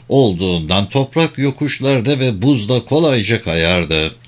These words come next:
Sarıkamış'a yürüyen Türk ordusunun yalnızca subaylarında çizme vardı. Erler çokluk çarık giyiyorlardı.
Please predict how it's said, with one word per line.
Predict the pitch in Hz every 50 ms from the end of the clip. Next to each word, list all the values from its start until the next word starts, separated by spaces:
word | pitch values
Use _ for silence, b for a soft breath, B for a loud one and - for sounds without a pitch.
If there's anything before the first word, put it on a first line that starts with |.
| B B B B B B B B B B B
Sarıkamış'a | - - - 156 190 233 233 202 196 180 185 190 190 202
yürüyen | 196 165 120 82 71 76 82 90 98 101
Türk | - - 180 175 -
ordusunun | 95 95 95 92 80 87 85 - 98 95 101
yalnızca | 104 104 123 147 165 170 165 160 165 151 139 165
subaylarında | 147 - - 160 139 151 151 143 120 123 135 135 147 139 123 127 143 139
çizme | - - 131 117 92 87 104 110
vardı. | 104 87 87 92 90 82 80 90 90 - -
Erler | - 110 98 92 85 90 101 95 95 87
çokluk | - - 131 123 117 - 107 120 120 120 -
çarık | - - 104 101 110 117 85 87
giyiyorlardı. | 92 107 104 95 92 95 92 90 90 87 87 87 87 85 76 85 82 85